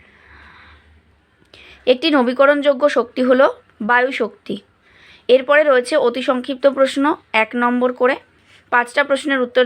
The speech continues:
দিতে হবে। প্রথম প্রশ্ন রয়েছে, কেলাসন কাকে বলে? কেলাসন এমন একটি প্রক্রিয়াকে বোঝায় যার মাধ্যমে এমনভাবে কোনো বাষ্প, দ্রবণ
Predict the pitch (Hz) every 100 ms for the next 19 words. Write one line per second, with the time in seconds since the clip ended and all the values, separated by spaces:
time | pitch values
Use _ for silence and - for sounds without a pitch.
0 | 247 247 254 240 294 - _ _ _ _
1 | - - - - - - 254 302 285 269
2 | 285 285 277 330 311 240 233 294 294 240
3 | 208 269 247 208 214 415 - - _ _
4 | - - 277 294 349 311 247 262 254 302
5 | 285 233 233 240 247 262 285 277 226 220
6 | 247 208 226 226 226 220 226 226 254 269
7 | 311 - - - - 233 247 277 285 277
8 | 311 262 269 233 214 214 - 277 262 233
9 | 226 240